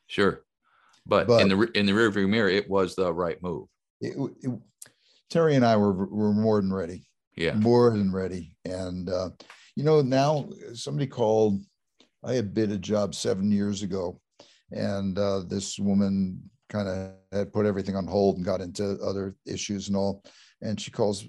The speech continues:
Speaker 2: she emails me <laughs> the other day, and, you know, "I, I hope you remember me and why,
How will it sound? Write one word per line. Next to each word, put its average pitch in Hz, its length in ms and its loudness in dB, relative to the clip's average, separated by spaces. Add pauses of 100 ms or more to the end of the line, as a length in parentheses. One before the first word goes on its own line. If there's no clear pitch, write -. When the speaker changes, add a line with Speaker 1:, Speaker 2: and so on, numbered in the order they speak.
(100)
Speaker 2:
she 107 320 -4
emails 104 260 -2
me 110 80 -2
<laughs> 104 80 0
the 117 80 2
other 113 160 2
day, 104 380 2
and, 98 200 0
you 95 80 -2
know, 95 260 -2
"I, 95 260 -4 (200)
I - 80 -12
hope 104 160 -4
you 113 120 0
remember 104 400 4
me 101 340 2
and 95 260 -4
why, 101 460 -2